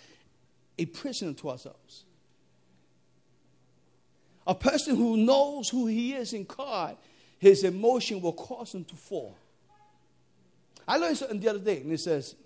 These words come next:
unforgiveness is, has to do with emotions.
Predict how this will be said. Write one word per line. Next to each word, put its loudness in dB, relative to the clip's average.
unforgiveness -2
is, -8
has -14
to -14
do -12
with -8
emotions. -16